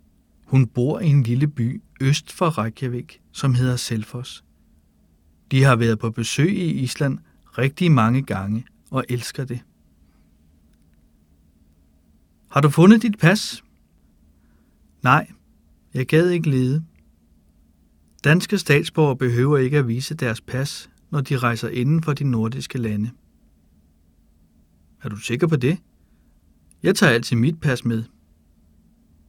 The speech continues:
"Ja, jeg er et hundrede procent sikker. Man skal bare vise billedlegitimation. Jeg har mit dankort med." Metrostationen.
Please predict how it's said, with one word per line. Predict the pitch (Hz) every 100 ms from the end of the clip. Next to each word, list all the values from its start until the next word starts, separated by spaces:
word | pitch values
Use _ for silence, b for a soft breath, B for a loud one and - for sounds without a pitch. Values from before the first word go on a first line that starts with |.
| _ _ _ _ _ _ _ _ -
"Ja, | 139 175 208 _ _ _
jeg | 123 117
er | -
et | 170 214
hundrede | - 208 202
procent | - 180 - 131 -
sikker. | 123 107 117 - _ _ _ _ _ _ _ _ _ _ _
Man | 131
skal | 123 123
bare | 117 120 165
vise | 156 127 120
billedlegitimation. | - 131 165 151 - 120 123 117 110 117 104 143 b b b b
Jeg | 135
har | 147 175
mit | 165 127
dankort | 113 139 160 214 190
med." | 113 139 - _ _ _ _ _ _ _ _ _ _ _ _ _ _ _ _ _ _ _ -
Metrostationen. | 117 123 - 139 - 123 - 104 - 95 98